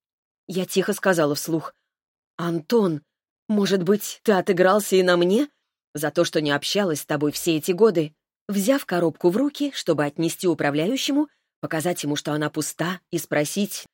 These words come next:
нет ли ещё какого-нибудь ключа у кого-то ещё, я заметила, что на дне что-то звякнуло.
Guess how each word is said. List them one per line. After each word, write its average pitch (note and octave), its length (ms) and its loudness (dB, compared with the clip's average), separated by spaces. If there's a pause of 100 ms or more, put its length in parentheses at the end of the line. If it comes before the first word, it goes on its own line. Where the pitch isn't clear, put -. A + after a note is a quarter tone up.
(140)
нет F#3+ 280 2
ли D3+ 120 2
ещё E3 240 0
какого-нибудь D#3 580 -2
ключа F#3+ 500 -2
у C#3 60 -6
кого-то C#3 320 -6
ещё, F#3+ 320 -2 (520)
я D#3 180 -4
заметила, F#3+ 480 -2
что B3+ 240 -4
на A3 180 2
дне G#3 300 0
что-то A#3 320 -2
звякнуло. E3 680 -2